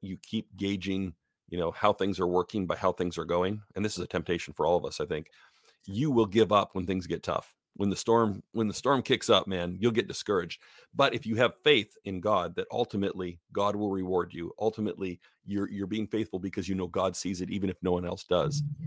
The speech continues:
Then you can keep going. That's why it's so important. And of course, yeah, the, the Hall of Heroes, as it's called in Hebrews eleven, is great. And, and those people, like, like it says, you know, like,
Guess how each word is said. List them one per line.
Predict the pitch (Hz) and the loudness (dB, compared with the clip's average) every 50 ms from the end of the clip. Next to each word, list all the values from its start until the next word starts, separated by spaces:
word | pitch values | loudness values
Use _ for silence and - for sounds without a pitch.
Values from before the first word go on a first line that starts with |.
| - - - | -8 -6 -2
Then | - 120 131 143 | 2 4 4 6
you | 147 135 | 4 4
can | - 120 113 | 2 0 0
keep | 95 - 117 113 104 | 0 0 -4 -4 0
going. | 98 101 92 90 80 71 - 80 _ _ - - | 2 2 4 4 2 0 -4 -10 _ _ -4 -2
That's | 95 101 - - | 0 0 0 0
why | - 92 92 | 0 0 0
it's | 85 - - | 0 -2 -2
so | - 95 95 | 0 2 0
important. | 90 - - 95 92 92 95 | 0 0 0 0 2 2 0
And | 92 90 | -4 -4
of | - | -2
course, | - 95 87 - - | 0 0 0 0 0
yeah, | 98 95 87 | 0 0 2
the, | 85 95 92 - - - _ _ | 0 0 -4 -4 -6 -12 _ _
the | - | -4
Hall | 92 - - 123 123 117 | 0 4 4 6 6 6
of | 110 90 | 6 4
Heroes, | 95 117 117 113 107 104 101 92 - | 4 4 4 6 6 6 4 2 0
as | 101 95 92 | -4 -4 -4
it's | 92 - - | -6 -8 0
called | - 98 90 90 90 87 | 2 4 4 4 4 2
in | 92 85 - - - - _ _ | -2 -4 -6 -8 -14 -20 _ _
Hebrews | - 117 117 98 107 101 - | -2 0 2 2 2 2 2
eleven, | - 90 92 95 98 87 90 87 | 2 2 2 2 0 0 -2 -6
is | 85 - | -6 -4
great. | - 101 101 98 - | -2 0 0 0 -2
And, | 98 92 - - - - _ | -4 -8 -10 -16 -20 -10 _
and | 107 107 | 0 2
those | 127 151 - | 4 4 4
people, | - 156 139 - - 104 90 - _ _ _ _ _ | 2 -2 -2 0 0 0 0 -2 _ _ _ _ _
like, | - 110 120 110 - - 104 110 - | 0 0 0 0 -4 -8 -10 -6 -2
like | 104 120 127 - | 0 -2 0 0
it | 107 - | -4 -4
says, | - - - 123 98 | -2 0 0 0 0
you | 101 | 0
know, | 101 98 | 0 2
like, | 98 95 - | 0 0 -2